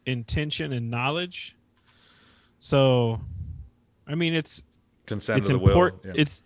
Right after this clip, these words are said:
Speaker 1: yeah, it's important matter, but it, I don't think eating meat on Lent, uh, in Lent on Fridays is grave matter. So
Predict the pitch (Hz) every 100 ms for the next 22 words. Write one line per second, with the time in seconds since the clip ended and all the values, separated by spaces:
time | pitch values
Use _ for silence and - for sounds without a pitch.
0 | - 170 131 123 151 - 147 135 175 208
1 | 175 160 156 160 190 233 247 - _ _
2 | _ - 151 147 - 151 175 165 170 -
3 | 151 160 151 139 147 151 - _ _ _
4 | _ _ _ _ _ _ _ _ 135 135
5 | 127 131 143 - - _ _ _ _ _
6 | _ 131 123 123 139 131 135 143 131 117
7 | 127 123 135 127 120 113 107 120 117 127
8 | 147 160 160 160 147 156 165 190 196 _
9 | _ _ _ - - _ _ - 135 131
10 | 113